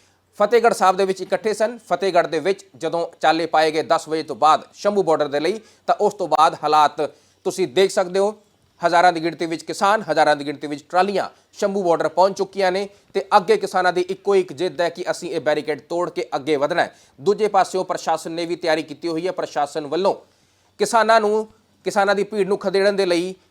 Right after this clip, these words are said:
ਹੰਝੂ ਗੈਸ ਦੇ ਗੋਲੇ ਪਹਿਲਾਂ ਸ਼ੁਰੂ ਕੀਤੇ ਗਏ ਨੇ। ਇਹ ਹੰਝੂ ਗੈਸ ਦੇ ਗੋਲੇ ਡਰੋਨ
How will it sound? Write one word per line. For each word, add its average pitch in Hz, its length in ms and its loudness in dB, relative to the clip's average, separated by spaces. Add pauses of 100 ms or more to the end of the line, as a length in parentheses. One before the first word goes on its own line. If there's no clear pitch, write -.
(160)
ਹੰਝੂ 185 240 0
ਗੈਸ 175 220 2
ਦੇ 175 100 -2
ਗੋਲੇ 180 280 2
ਪਹਿਲਾਂ 175 340 0
ਸ਼ੁਰੂ 180 260 0
ਕੀਤੇ 175 300 -4
ਗਏ 170 160 2
ਨੇ। 208 200 -2 (120)
ਇਹ 185 120 2
ਹੰਝੂ 202 240 -2
ਗੈਸ 180 180 2
ਦੇ 180 80 -2
ਗੋਲੇ 180 300 2 (880)
ਡਰੋਨ 226 440 4